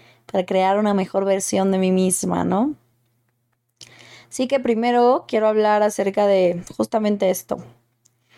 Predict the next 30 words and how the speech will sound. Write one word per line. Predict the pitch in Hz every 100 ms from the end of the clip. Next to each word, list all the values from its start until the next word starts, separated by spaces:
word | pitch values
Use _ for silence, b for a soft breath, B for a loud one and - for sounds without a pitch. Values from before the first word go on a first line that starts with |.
| b b b _ _
que | -
vivimos | 214 226 233 262
en | 240 214
una | 214 208
época, | 208 208 196 196 190
en | 190
una | 190 190
sociedad, | 190 - 180 180 175 180 180 _ _ _ _ _ _ _ _ _ _ _ -
y | 214
en | 240
un | 254
contexto, | 302 320 285 - 220
¿no? | 208 196 202 226
En | 208
el | 190
que | 185 180
se | 185
glorifica, | 185 180 190 220 220 - 190 190
en |
el | 185 185
que | 190
se | -
idolatra | 190 185 190 208 208 190
el | 185
bienestar, | 180 175 175 - 185 180 180 175 - _ _
que | -
se | -
idolatra | 185 180 185 180 185
la | 180
felicidad, | 185 170 175 185 185 180